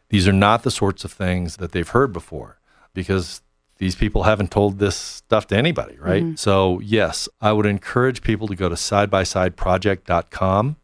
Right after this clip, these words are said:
Speaker 1: where they will find all one hundred interviews seven countries, six languages, sixteen cities, one hundred people,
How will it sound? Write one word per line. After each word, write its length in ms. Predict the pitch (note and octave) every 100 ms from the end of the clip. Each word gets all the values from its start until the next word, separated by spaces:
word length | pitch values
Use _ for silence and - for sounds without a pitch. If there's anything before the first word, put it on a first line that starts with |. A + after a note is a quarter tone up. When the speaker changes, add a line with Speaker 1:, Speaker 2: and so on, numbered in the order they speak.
| _ _ _ _ _
Speaker 1:
where 340 | F#2+ F#2+ F#2+
they 160 | F#2 F#2+
will 180 | F#2+ F2+
find 500 | - F2+ F2 F2 E2 -
all 360 | G2 G#2 A2
one 340 | G2+ F#2+ G#2+ G#2
hundred 400 | G#2 G2 G#2+ G2+
interviews 680 | F#2 E2+ D2+ D2 A2 D3+ _ _ -
seven 380 | - G#2 B2
countries, 560 | A#2+ G#2+ F#2+ G#2+ A2+ B2
six 460 | - - B2+ - A#2
languages, 640 | A2 G#2 G#2 G#2 A#2+ A#2+
sixteen 600 | - B2+ - - C3 C3
cities, 500 | - G2 F2 F#2 - _ _ _
one 380 | F#2+ F#2+ G#2 A#2
hundred 300 | A#2+ C3+ C3
people, 460 | G2+ F#2 G2+ A2